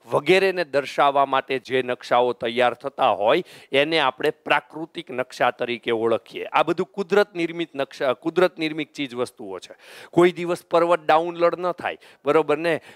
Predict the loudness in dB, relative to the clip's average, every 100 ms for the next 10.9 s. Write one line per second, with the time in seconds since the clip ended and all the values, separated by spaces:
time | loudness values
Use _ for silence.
0 | 0 0 2 0 2 0 -2 -4 -2 2
1 | 2 0 -2 0 0 0 -2 0 0 0
2 | 0 0 0 -2 0 0 0 2 2 0
3 | 0 -4 -4 -6 -4 -6 -4 0 2 2
4 | 0 -2 -8 0 0 0 -2 0 0 -4
5 | -2 -2 -2 -2 2 2 0 2 4 4
6 | 0 -4 -8 -6 -6 -6 -4 -2 -2 -6
7 | -10 -12 -6 -8 -8 -20 -18 -18 -18 -20
8 | -20 0 0 2 2 2 -2 -12 0 2
9 | 4 2 2 0 0 -6 -8 -4 -4 -4
10 | -4 0 0 2 -2 -4 0 2